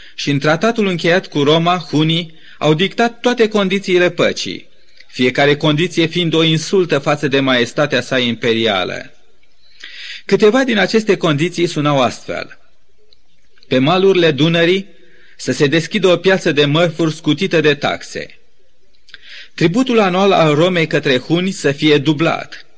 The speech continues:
o anumită sumă de bani să fie plătită drept răscumpărare ori de câte ori un sclav roman ar fi scăpat de la stăpânul său barbar. Și acum, una dintre cele mai grave condiții:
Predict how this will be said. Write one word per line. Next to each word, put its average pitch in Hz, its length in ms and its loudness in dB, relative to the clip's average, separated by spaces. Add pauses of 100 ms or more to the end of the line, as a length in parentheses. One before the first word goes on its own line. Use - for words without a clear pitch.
(840)
o 127 120 0
anumită 190 420 2
sumă 196 320 0
de 160 140 2
bani 170 320 0
să 143 200 -2
fie 156 240 2
plătită 156 460 0
drept 151 240 0
răscumpărare 143 920 0
ori 202 200 2
de 175 120 0
câte 170 260 -2
ori 156 380 2 (380)
un 123 140 -4
sclav 165 440 0
roman 147 600 0 (380)
ar 113 160 -4
fi 151 120 -2
scăpat 156 420 0
de 165 80 0
la 151 140 2
stăpânul 143 540 -2
său 139 220 -2
barbar. 110 680 -2 (1200)
Și - 140 -4
acum, 214 280 2
una 202 240 2
dintre 180 300 0
cele 214 260 0
mai 175 200 0
grave 156 340 2
condiții: 110 720 -6